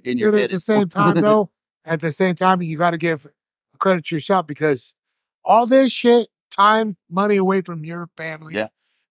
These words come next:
Speaker 1: Yeah.
Speaker 2: and you're here.
Speaker 1: Yeah.
Speaker 2: And that's one thing I will say about everybody that shows up here that, that does the tack events, you, where I met you the first time, you put yourself in that position.
Speaker 1: Yeah.
Speaker 2: You brought yourself there.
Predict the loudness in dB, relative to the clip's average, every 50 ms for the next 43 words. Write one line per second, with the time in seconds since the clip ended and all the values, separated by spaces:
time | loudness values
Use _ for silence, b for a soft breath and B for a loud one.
0 | _ -2 0 2 2 2 0 -2 -4 -4 -2 -2 -2 -2 -2 -2 -2 -2 -2 -6
1 | -10 _ -8 -6 -4 -4 -4 _ _ _ _ _ -12 -6 -2 -2 -2 -2 0 0
2 | 0 0 0 0 0 0 0 0 0 0 0 -2 -2 -2 -2 0 0 0 0 0
3 | 0 0 0 -2 _ _ _ _ _ _ _ _ _ _ _ -2 0 0 2 4
4 | 4 4 4 4 2 -2 -2 -2 0 0 0 -2 -4 -4 -4 -4 -4 -4 -4 -6
5 | -8 -12 -14 _ _ _ _ _ _ -8 -2 2 2 2 2 0 -4 -8 -4 -2
6 | 0 2 2 0 -2 -4 -4 -4 -2 -2 -2 -4 -4 -6 -10 -16 _ _ -10 -8
7 | -8 -8 -8 -4 0 2 2 2 2 0 -2 -4 -4 -6 -8 -8 -6 -6 -6 -4
8 | -2 -2 -2 -2 -4 -8 _ _ _ _ _ _ _ _ _ _ _ _ -8 -6
9 | -6 -6 -2 0 0 0 0 -2 -6 -2 -2 -2 -2 -2 -4 -6 -6 -6 -8 -8
10 | -8 -10 -10 -12 -14 -16 -16 -8 -6 -6 -6 -6 _ _ _ _ _ _ _ _
11 | _ _ _ _ _ -6 -4 -4 -4 -2 0 0 2 2 2 0 -2 -4 -2 0
12 | 2 2 0 0 -4 -4 -4 -4 -4 -6 -10